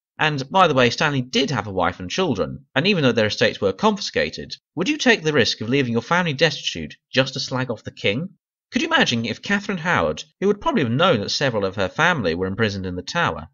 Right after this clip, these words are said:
including her own grandmother, started saying how terrible Henry the eighth was? Knowing Henry, he may well have flown to a rage and killed them all. Then Stanley doesn't tip the executioner, which, whilst I expect wasn't always the case, was usually a formality, since the person being executed knew that,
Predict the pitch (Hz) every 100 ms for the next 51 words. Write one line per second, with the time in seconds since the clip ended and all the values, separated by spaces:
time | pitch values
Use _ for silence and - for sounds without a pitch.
0 | - - 117 98 95 90 87 117 165 135
1 | 85 67 - _ - - 147 127 117 127
2 | 123 123 156 123 120 117 113 98 110 135
3 | 180 220 - - _ _ 254 269 160 214
4 | 202 95 82 107 143 180 254 214 127 110
5 | - 165 147 117 117 104 101 135 202 110
6 | 98 101 - 226 269 151 85 69 65 _
7 | _ _ _ - 285 330 - 151 143 104
8 | 104 101 - - 87 - - - 170 117
9 | - 80 - 196 190 - 254 226 285 233
10 | - - - 127 113 - 247 220 120 92
11 | 92 - 80 78 - - _ - 262 208
12 | 151 104 - 90 123 123 101 82 202 156
13 | 123 - 139 107 98 151 190 - 98 -
14 | 151 135 101 -